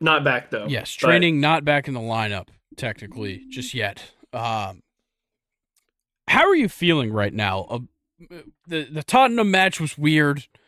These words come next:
Speaker 2: Nicholas <laughs> Jackson scored a hat trick, but Tottenham was down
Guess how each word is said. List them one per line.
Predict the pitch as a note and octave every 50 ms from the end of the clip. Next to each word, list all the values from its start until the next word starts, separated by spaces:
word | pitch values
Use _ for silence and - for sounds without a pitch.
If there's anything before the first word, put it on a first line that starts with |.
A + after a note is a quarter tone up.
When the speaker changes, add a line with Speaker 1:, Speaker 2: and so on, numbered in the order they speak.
| _ _ _ _ _ _ _ _ _ _ _ _ _
Speaker 2:
Nicholas | - G2+ D#3 E3+ G#3 F#3 D#3+ -
<laughs> |
Jackson | - D3+ - - - A3 - - C3+ - F#3
scored | D3 - - - - - A3 G3+ C#3+
a | C3+
hat | C#3 D3 D3+ D#3+ D3+
trick, | - - D#3+ D3+ D3 - - -
but | D#3+ C#3+ - _ _ _ _ -
Tottenham | - D3+ D3 D3+ C#3 D3+ D3+ D#3 D3
was | C#3+ C3+ C3
down | C3+ C#3 C3+ C3+ C3+ C3+ C#3+ D3+ C#3